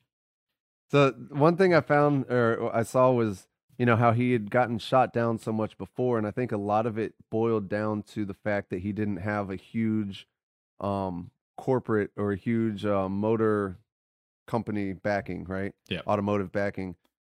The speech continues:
Speaker 1: And so now he went and he partnered up. He said apparently they've been in talks for four or five months with G M. And so now he's like, "Hey, now I've got everything that you asked for. I've got it all." Um, so I think, you know, i-, initially at least, the reports seem like, "Hey, this is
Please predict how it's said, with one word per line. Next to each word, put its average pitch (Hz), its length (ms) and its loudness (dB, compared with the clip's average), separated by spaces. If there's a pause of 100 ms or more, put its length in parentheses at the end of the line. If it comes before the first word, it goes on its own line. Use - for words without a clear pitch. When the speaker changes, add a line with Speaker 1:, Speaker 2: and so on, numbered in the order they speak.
Speaker 1:
And 110 180 -4
so 120 240 2
now 113 280 2
he 113 180 0
went 107 360 0
and 95 420 -4
he 107 120 -4
partnered 101 380 -2
up. 104 140 -2
He 98 80 -6
said 110 160 -2
apparently 104 320 -4
they've 98 140 -4
been 101 120 -4
in 95 100 -6
talks 104 300 -4
for 95 120 -10
four 107 200 -4
or 98 40 -4
five 98 220 -2
months 107 300 -4
with 95 160 -8
G 98 200 -4
M. 107 280 -2 (420)
And 101 220 -2
so 110 100 -4
now 107 220 2
he's 101 120 0
like, 101 140 0
"Hey, 117 200 0
now 107 300 0
I've 104 120 0
got 101 260 0 (140)
everything 110 680 0 (240)
that 98 120 -2
you 104 140 0
asked 104 220 -2
for. 85 240 -10 (140)
I've 104 140 -2
got 107 180 2
it 98 80 -4
all." 90 220 -2 (560)
Um, 95 380 0
so - 160 2
I 110 80 6
think, 127 460 0 (240)
you 113 100 2
know, 110 260 4
i-, 110 220 -4
initially 123 540 4
at 95 80 -4
least, 107 280 -4
the 113 80 -2
reports 113 440 0
seem 110 260 -2
like, 101 160 -2
"Hey, 123 160 0
this 117 220 -4
is 117 240 -6